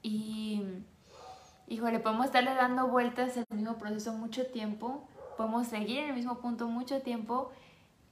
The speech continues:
Y es como de, "¿Por qué no pa-, y por qué no avanzo, y por qué no avanzo, y por qué no avanzo?", ¿sabes? Entonces, hoy queremos hablar de esto contigo,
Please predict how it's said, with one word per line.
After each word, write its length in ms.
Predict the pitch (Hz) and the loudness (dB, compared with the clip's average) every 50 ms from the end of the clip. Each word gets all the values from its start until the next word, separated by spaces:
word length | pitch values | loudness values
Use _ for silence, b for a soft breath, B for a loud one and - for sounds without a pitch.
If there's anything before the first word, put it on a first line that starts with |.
| - - - | -10 -4 -2
Y 160 | 214 214 214 | -2 0 0
es 160 | 214 214 208 | 0 0 0
como 300 | 214 233 240 247 240 233 | 2 2 2 4 4 4
de, 180 | 226 214 214 214 | 4 2 0 -2
"¿Por 220 | 214 208 208 214 | -2 -4 -4 -2
qué 100 | 214 247 | -2 0
no 160 | 262 294 285 285 | 2 2 4 6
pa-, 260 | 285 294 294 285 - | 6 6 6 6 4
y 100 | 247 226 | 2 0
por 120 | 214 233 | 0 -2
qué 80 | 233 240 | -2 0
no 120 | 247 269 | 2 4
avanzo, 280 | 277 285 285 277 285 254 | 4 4 4 2 2 -2
y 40 | 214 | -2
por 140 | 226 214 | -4 -4
qué 60 | 208 247 | -4 -2
no 140 | 254 277 | 0 2
avanzo, 240 | 285 294 294 262 254 | 4 4 4 2 0
y 20 | 240 | -2
por 160 | - 214 202 | -2 -4 -4
qué 80 | 233 | -2
no 80 | 233 247 | 0 2
avanzo?", 300 | 240 233 226 214 208 202 | 2 2 2 0 -2 -2
¿sabes? 440 | 208 214 214 226 262 339 359 - - - | 0 0 0 2 0 -2 -2 -4 -8 -8
Entonces, 520 | 208 208 - 208 214 208 240 240 247 247 - B B B B B B B B B B | -8 -6 -4 -4 -4 -2 -2 -2 -2 -4 -8 B B B B B B B B B B
hoy 220 | - - 214 214 214 | 0 0 2 2 2
queremos 400 | 233 220 220 220 233 240 240 233 | 0 0 0 0 -2 -2 0 0
hablar 260 | 196 190 190 196 202 | 2 2 2 0 0
de 60 | 208 | -2
esto 220 | 214 214 226 220 | -4 -4 -6 -4
contigo, 520 | - 202 190 175 190 196 226 285 - - | -4 -4 -4 -4 -4 -2 -2 -2 -4 -4